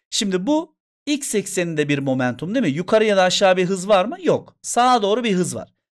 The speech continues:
Momentum ne demek? Kütle ve hızı çarp. M bir ile V bir'i çarpacaksın. Gelip buraya sağ tarafa M bir V bir yazacaksın.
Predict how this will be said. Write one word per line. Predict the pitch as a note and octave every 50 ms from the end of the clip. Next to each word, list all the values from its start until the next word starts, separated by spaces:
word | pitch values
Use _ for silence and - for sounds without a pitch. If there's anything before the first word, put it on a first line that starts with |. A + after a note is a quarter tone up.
| _ -
Momentum | C#3+ F3+ G#3 A#3+ B3+ B3 - A3+
ne | G#3 F#3+ F3+
demek? | G3+ A#3+ C4+ C4 -
Kütle | - C4+ C4+ - G3+ F3+
ve | F3+ F3+
hızı | F3+ F#3+ G#3 B3+ -
çarp. | - - A2+ A2 - _ _ _ _ _ _ _
M | - E3+ F3 F3+ G3 A3
bir | C4+ C#4
ile | B3 G3+ F3+ F3
V | F#3+ G#3+ G#3 F#3
bir'i | F3 G#3 B3 A#3
çarpacaksın. | - F#3+ F3 E3 - F3+ D#3+ D3+ C#3 - - - G#3+ D4 D4 _ -
Gelip | A#3+ A#3 G#3+ G3 F#3 _ -
buraya | G#3 E3+ D3+ C#3
sağ | C#3 - - A3 G#3+ F#3+ -
tarafa | E3+ C#3+ C3 C3 - B2 - -
M | E3+ F3+ F3+ F#3 F#3+
bir | A3 C4+ C#4 A#3
V | G#3 F#3+ F#3 F#3
bir | A3+ A#3
yazacaksın. | G#3 F3 D3+ C#3+ C3+ A2+ A2 - - -